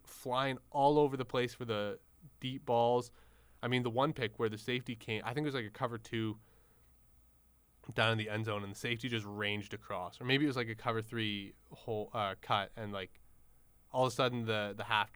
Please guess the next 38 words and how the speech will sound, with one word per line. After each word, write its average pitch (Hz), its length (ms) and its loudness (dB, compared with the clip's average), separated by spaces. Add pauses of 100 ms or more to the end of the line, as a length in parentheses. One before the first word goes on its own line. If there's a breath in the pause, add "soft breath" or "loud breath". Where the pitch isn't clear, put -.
(200)
half 120 240 4
of 123 80 -10
the 107 60 -12
safety, 104 300 -6
I 107 40 -4
forget 120 260 0
who 113 140 0
it 98 60 -4
was, 95 340 -4
but 98 140 -8 (220)
they 120 120 -2
just 113 140 -6
flew 139 340 -2
across 101 520 -2
and 101 180 -8 (800 soft breath)
made 104 120 0
a 101 100 -4 (140)
beautiful 127 760 0 (160)
pick - 460 -2 (240)
on, 113 460 0 (560)
uh, 104 300 0 (380)
back 110 200 2
of - 60 -14
the 107 100 -4
end, 104 120 -6
or 123 160 -10
in 135 140 0
the 123 80 0
back 107 240 4
of - 60 -16
the 101 100 -6
end 110 160 0
zone. 127 300 -2 (960 soft breath)
Like, 98 160 -8
this 180 160 0
defense 151 360 2
looked 123 280 -2
good, 101 260 2